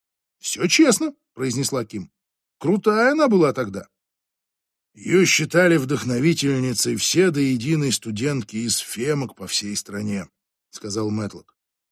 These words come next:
«И не только феминистки. Она была по-настоящему популярна. Почти все, за вычетом немногих ветхих поганцев, понимали, что женщинам нужны места, где нет мужчин, больше, чем мужчинам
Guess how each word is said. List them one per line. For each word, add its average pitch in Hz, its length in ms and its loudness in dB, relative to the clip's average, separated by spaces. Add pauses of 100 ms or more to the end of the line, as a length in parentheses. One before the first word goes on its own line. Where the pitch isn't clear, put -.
(240)
«И - 100 -6
не 127 100 -2
только 160 300 2
феминистки. 117 680 -4 (680)
Она 107 200 -8
была 117 300 -2
по-настоящему 101 880 -6
популярна. 95 680 -12 (680)
Почти - 460 2
все, 185 480 4 (240)
за 110 340 -8
вычетом 143 420 -2
немногих 160 580 2
ветхих 113 420 -8
поганцев, 120 520 -4 (440)
понимали, 170 480 4
что - 280 -8
женщинам 131 560 0
нужны 113 300 -6
места, 131 380 -4
где 113 200 -6
нет 143 280 0
мужчин, 170 580 2 (240)
больше, 113 500 -2
чем 123 200 -2
мужчинам 113 760 -2